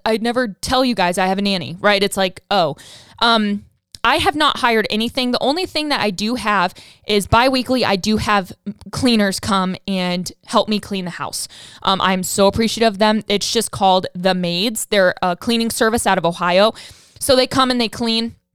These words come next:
like, most of my house. So for example, they do the kitchen, the living room, our master bedroom,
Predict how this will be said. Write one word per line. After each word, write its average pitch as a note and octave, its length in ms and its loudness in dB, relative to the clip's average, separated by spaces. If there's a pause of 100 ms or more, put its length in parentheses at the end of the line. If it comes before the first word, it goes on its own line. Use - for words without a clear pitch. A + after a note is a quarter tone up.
(560)
like, C4 200 2 (120)
most A3+ 440 4
of A3 100 0
my G3 140 0
house. F#3 340 -2
So A3 180 2
for A3 140 2
example, G#3 320 -2
they G3 100 0
do F#3+ 140 -2
the F#3+ 80 -2
kitchen, D4+ 380 -2
the A#3+ 100 0
living A#3 260 0
room, A3+ 300 2 (380)
our G#3+ 120 4
master A3+ 380 2
bedroom, A3 640 2